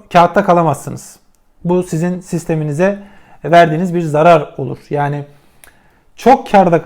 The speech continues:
alamazsınız, çok zarar da alamazsınız. Böyle bir sisteme sahip olmanız lazım. Eğer bir kağıda girdikten sonra fikirleriniz değişiyorsa, ya bu işte yukarı gidecek,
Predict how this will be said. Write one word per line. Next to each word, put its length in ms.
alamazsınız, 760
çok 240
zarar 360
da 60
alamazsınız. 540
Böyle 220
bir 60
sisteme 380
sahip 300
olmanız 360
lazım. 280
Eğer 380
bir 180
kağıda 220
girdikten 480
sonra 200
fikirleriniz 500
değişiyorsa, 360
ya 280
bu 100
işte 320
yukarı 280
gidecek, 380